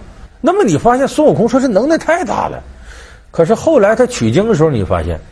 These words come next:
地上的妖怪，什么黄袍怪、黄风怪、狮驼国三怪，能耐都挺大，有不少孙悟空弄不了的。你说孙悟空闹天宫，谁人都整不过他，怎么下到地界干不过妖怪呢？这不合理了吗？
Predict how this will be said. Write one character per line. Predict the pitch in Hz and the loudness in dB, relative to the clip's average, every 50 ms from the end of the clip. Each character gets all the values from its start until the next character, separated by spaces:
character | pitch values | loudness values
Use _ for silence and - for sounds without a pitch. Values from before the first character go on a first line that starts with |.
| - - - - - - - - - | -20 -20 -20 -20 -20 -20 -20 -10 -2
地 | - 277 254 156 | 0 2 2 2
上 | 175 202 | 2 0
的 | 190 190 | 0 2
妖 | 165 170 156 160 | 2 2 2 2
怪， | 156 156 180 165 170 - - - - - - - - - - - - - - - - - | 2 0 0 -2 -2 -10 -20 -20 -20 -20 -20 -20 -20 -20 -20 -20 -20 -20 -20 -20 -18 -16
什 | - - 123 131 | -6 -4 -2 -2
么 | 143 | -2
黄 | - - 120 151 160 | -2 -2 -2 -2 0
袍 | 120 104 107 | 0 0 0
怪、 | 123 127 135 131 110 | 0 0 0 0 0
黄 | - - - 107 120 | -2 -2 -2 -2 0
风 | - 117 113 | -2 -4 -4
怪、 | 113 123 131 117 - - - - - - - - - | 0 0 0 0 -2 -8 -12 -14 -16 -16 -18 -18 -20
狮 | - - - - 147 | -18 -14 -2 -2 -2
驼 | - 139 139 | 0 0 -2
国 | 131 123 139 | 0 0 0
三 | 123 - 135 127 131 | 0 2 0 -2 0
怪， | 131 143 127 - - - - - - - - - - | -2 -2 -2 -2 -6 -12 -10 -10 -12 -12 -14 -14 -4
能 | 147 165 214 285 | -2 0 0 2
耐 | 285 254 | 0 0
都 | - 285 269 | 2 0 0
挺 | 160 151 123 | 0 0 0
大， | - 135 120 - - - - - - - - - - | -2 -2 -6 -8 -18 -20 -20 -20 -20 -20 -20 -12 0
有 | 143 170 220 | 2 2 2
不 | 226 294 262 | 2 0 -2
少 | - - 127 143 | 0 0 0 0
孙 | 156 - 233 220 | 0 0 0 0
悟 | 185 | 0
空 | 139 127 180 185 | 0 2 2 2
弄 | 190 196 | 2 2
不 | 180 156 | 2 2
了 | 113 73 67 | 0 0 0
的。 | 76 - - - - - - - - - - - - - - - - - - | -4 -6 -8 -8 -18 -20 -20 -20 -20 -20 -20 -20 -20 -20 -20 -20 -20 -8 -2
你 | 190 233 | 0 0
说 | 214 311 | 2 2
孙 | 302 - - 349 339 | -2 0 2 2 2
悟 | 247 | 2
空 | 160 - 269 302 | 2 0 -2 2
闹 | 320 320 262 | 2 2 2
天 | - - 285 277 262 | 4 2 0 0 2
宫， | 269 277 254 | 0 0 0
谁 | - - 190 | 2 2 0
人 | 262 359 370 | 2 2 4
都 | 370 381 | 4 4
整 | 254 - - 104 | 2 2 -2 -4
不 | 110 120 | -4 0
过 | 143 135 | 0 0
他， | - - - - - - - - - - | 0 -2 -8 -12 -14 -18 -18 -18 -20 -18
怎 | - - 139 | -6 -4 -2
么 | 143 160 | -2 -2
下 | - - - 254 226 | -4 0 0 0 2
到 | 190 208 | 2 0
地 | 190 - 226 208 | 0 2 0 0
界 | 175 220 202 | 2 0 0
干 | - - 208 208 | 0 0 -2 -2
不 | 196 165 | 0 0
过 | 208 190 | 0 2
妖 | 170 165 | 2 0
怪 | 165 165 180 196 185 | 0 2 0 0 0
呢？ | 170 156 160 - - - - - - | -2 -8 -10 -16 -18 -20 -20 -20 -8
这 | - 233 | -6 -4
不 | 208 247 | -2 -2
合 | 208 - 233 | 0 2 2
理 | 226 - 101 110 | 0 2 0 0
了 | 131 151 | 0 0
吗？ | 165 175 | -2 -4